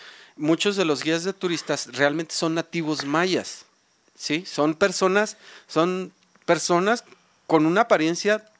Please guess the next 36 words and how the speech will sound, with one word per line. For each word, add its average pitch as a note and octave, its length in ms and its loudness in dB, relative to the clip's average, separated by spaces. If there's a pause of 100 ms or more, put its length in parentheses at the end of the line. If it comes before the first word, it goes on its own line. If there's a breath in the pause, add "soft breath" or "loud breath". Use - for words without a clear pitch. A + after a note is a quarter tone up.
(160)
maya, D#3+ 400 0
¿no? C#3+ 160 -12 (440 loud breath)
Y, F3 240 -14
bueno, D#3 320 2
o, C3+ 320 4
o C#3 100 4
a C#3+ 60 6
lo C#3+ 80 2
mejor C#3 220 -2
tuve F3+ 200 2
la E3+ 120 4
fortuna D3 600 2
de B2+ 120 -8
que F#2+ 340 -10 (260)
en A2 160 -8
ese A#2+ 220 -4
tiempo, F3+ 480 -2
que D3+ 140 0
cuando D#3+ 280 4
fui, G#3 340 0 (300 loud breath)
todavía E3+ 720 2 (280)
ese F3 360 2
campo F#3 520 0 (240)
turístico D#3+ 600 0
estaba E3 440 2
para C3+ 220 2
ellos D#3+ 340 0
nada B2 200 -4
más, G2+ 240 -10
¿no? B2 140 -12 (300)
No B2+ 140 2
eran F3+ 200 2
tantas F3 340 -4
agencias D#3 460 -4
de C#3+ 100 -2
viajes C3 460 -4